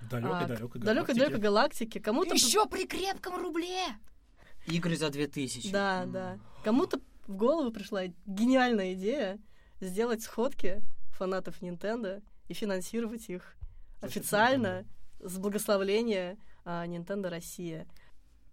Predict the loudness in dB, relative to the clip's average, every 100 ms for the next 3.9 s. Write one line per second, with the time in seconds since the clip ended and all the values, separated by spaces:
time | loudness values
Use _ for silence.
0 | -14 -8 -6 -4 -2 -2 -2 -6 -8 -6
1 | -4 -6 -6 -10 -10 -10 -10 -16 -14 -14
2 | -10 -10 -10 -10 -10 -10 -12 -12 -10 -10
3 | -12 -14 -14 -14 -14 -14 -14 -14